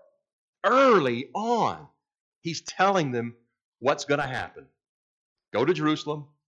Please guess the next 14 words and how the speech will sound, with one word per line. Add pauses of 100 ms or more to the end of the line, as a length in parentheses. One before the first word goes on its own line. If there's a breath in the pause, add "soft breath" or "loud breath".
(140)
suffer, (420)
die, (460)
but
be
raised. (2500 soft breath)
Peter (280)
goes
from
making
the
confession
of
a
lifetime